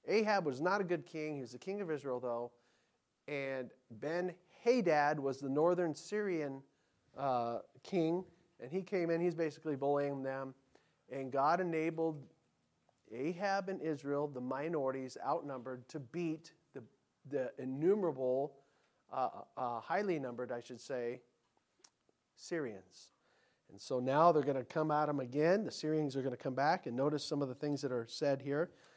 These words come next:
about that. Verse twenty-eight, "There came a man of God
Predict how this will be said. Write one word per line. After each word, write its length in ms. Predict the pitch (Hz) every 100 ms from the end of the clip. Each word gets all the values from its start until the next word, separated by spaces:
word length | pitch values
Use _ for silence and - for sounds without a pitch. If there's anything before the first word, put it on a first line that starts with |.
| _ _
about 580 | - 120 131 135 143 - - _ _
that. 380 | 120 139 139 120
Verse 200 | 131 131
twenty-eight, 520 | - 147 143 151 170
"There 120 | 143 127
came 260 | 170 165
a 60 | 135
man 240 | 139 160
of 120 | 185
God 380 | 151 139 143 147